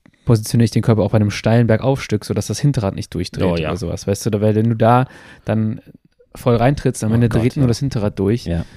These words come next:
Speaker 1: Ähm, da gibt es auch noch extrem viel rauszuholen. Ähm, das muss man üben. Da muss man auch ein Gefühl für, dafür wieder bekommen. Wenn ich jetzt in, in Girona diese typischen, äh, Anstiege mit dem, die sind ein bisschen felsig, ansonsten
Speaker 2: Mhm.
Speaker 1: ist es relativ erdig.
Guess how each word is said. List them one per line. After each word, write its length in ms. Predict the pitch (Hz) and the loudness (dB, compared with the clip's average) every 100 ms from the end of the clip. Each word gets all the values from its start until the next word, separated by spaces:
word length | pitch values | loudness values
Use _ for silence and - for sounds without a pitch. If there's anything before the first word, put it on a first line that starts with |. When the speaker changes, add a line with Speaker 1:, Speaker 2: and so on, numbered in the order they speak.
| - - | -20 -4
Speaker 1:
Ähm, 500 | 104 113 107 107 - - - - - | 0 2 0 -2 -4 -12 -16 -18 -14
da 440 | - 117 117 123 123 120 _ | -8 2 4 4 2 -4 _
gibt 280 | 156 131 131 | -6 -6 -4
es 100 | 127 | -4
auch 100 | - | 2
noch 120 | 117 | 2
extrem 300 | 113 107 117 | 2 -2 -4
viel 120 | 113 113 | -2 0
rauszuholen. 760 | 107 123 - 127 127 123 123 - | 2 0 -2 0 2 4 2 -2
Ähm, 200 | 113 110 | -2 -2
das 140 | 110 | 0
muss 140 | 123 | 0
man 140 | - 113 | 0 0
üben. 380 | 139 131 139 143 - - - | 2 2 2 0 -4 -20 -2
Da 100 | 123 | 0
muss 180 | 117 | 2
man 80 | 127 | 2
auch 120 | 107 131 | 0 0
ein 220 | 117 120 | -2 -2
Gefühl 320 | 131 - 135 | -6 2 2
für, 120 | - | 2
dafür 360 | 120 110 123 113 | -2 0 2 2
wieder 180 | 120 123 | 2 2
bekommen. 480 | 113 - 123 127 127 - - - | 2 0 2 4 2 -8 -20 -8
Wenn 100 | - 117 | -2 0
ich 80 | |
jetzt 220 | 123 - - | 0 -4 -6
in, 200 | 110 113 | -6 -4
in 120 | 113 | -2
Girona 500 | 107 110 127 127 123 | 0 4 4 4 2
diese 420 | 117 117 113 110 | -2 -2 -2 -2
typischen, 600 | - 120 113 117 113 110 | -2 -2 0 0 2 0
äh, 340 | 107 110 113 110 | -2 0 0 0
Anstiege 580 | 117 113 - 113 117 110 | 0 -4 0 2 4 4
mit 160 | 107 | 2
dem, 180 | 107 104 - | 0 -2 -4
die 100 | 117 | -4
sind 120 | 117 | -2
ein 20 | |
bisschen 220 | 110 - | 0 -2
felsig, 600 | 110 131 123 120 120 113 | -4 2 2 4 0 0
ansonsten 340 | 110 107 107 92 | -4 -2 0 2
Speaker 2:
Mhm. 60 | |
Speaker 1:
ist 100 | 98 | 0
es 260 | 107 101 - | -2 -10 -8
relativ 320 | 107 104 113 - | -8 -6 -10 -2
erdig. 360 | 123 127 120 | 0 2 -2